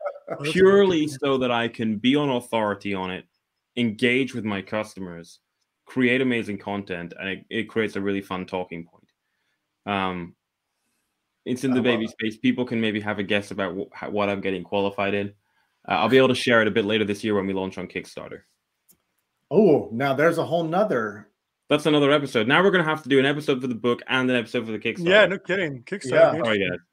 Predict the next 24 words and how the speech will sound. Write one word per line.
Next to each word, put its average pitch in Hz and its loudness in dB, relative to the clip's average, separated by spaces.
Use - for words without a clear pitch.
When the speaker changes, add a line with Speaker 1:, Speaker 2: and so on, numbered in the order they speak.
Speaker 3:
You're 160 0
busy. 196 4
You're 160 -6
busy 160 0
writing 123 -2
Speaker 2:
Yeah. 107 2
Speaker 3:
a - -14
book, 196 0
launching 175 -8
a 156 -6
Speaker 2:
Yeah. 107 0
Speaker 3:
new 110 -6
Speaker 2:
But 180 6
the 190 4
Speaker 3:
brand. 175 -6
Speaker 2:
thing 208 2
is, - -8
I'm 160 0
busy, 196 2
but 170 -4
I 156 -4
partner, - -8
right? 113 -4
Speaker 3:
Mm-hmm. 135 -14